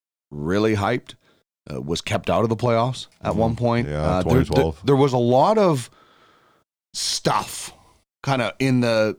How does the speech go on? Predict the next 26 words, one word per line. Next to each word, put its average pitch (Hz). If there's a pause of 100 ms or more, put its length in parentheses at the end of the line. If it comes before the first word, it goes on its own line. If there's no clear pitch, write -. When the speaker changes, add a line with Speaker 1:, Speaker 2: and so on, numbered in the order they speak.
(120)
Speaker 2:
A 85
Speaker 1:
the 87
Steven 82
Speaker 2:
swirl? 110
Speaker 1:
Strasburg 123
universe, 101
right? 85
Speaker 2:
Yeah, 82
Speaker 1:
Like, 78
Speaker 2:
yeah. 80
Speaker 1:
there's 175
just 262
a, 220
there 196
was 190
a 190
lot 196
of 208
stuff 185
floating 156
around 135
over 127
top 113
of 135
him 156
about, 113